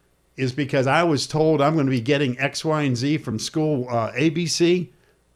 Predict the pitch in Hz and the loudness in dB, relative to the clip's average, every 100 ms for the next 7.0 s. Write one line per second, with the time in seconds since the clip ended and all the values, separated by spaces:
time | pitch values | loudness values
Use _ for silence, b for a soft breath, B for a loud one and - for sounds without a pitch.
0 | _ - 143 143 117 127 98 80 _ _ | _ -2 2 2 2 2 0 -4 _ _
1 | _ _ - 147 131 104 92 147 165 147 | _ _ 0 2 2 -2 0 2 2 2
2 | 139 135 131 110 151 135 - - 196 202 | 2 2 0 0 0 -2 -6 -2 0 0
3 | - - 185 131 156 156 131 143 147 127 | -2 -2 -2 0 0 0 0 2 2 2
4 | 117 113 104 b b b 147 147 123 170 | 0 -2 -6 b b b 0 2 2 2
5 | 180 175 175 - 165 147 147 147 120 143 | 2 2 -2 0 0 -2 -4 -6 -4 -2
6 | 135 123 98 - - 131 123 117 123 - | 0 -2 -4 -10 -6 -2 -2 -4 -6 -6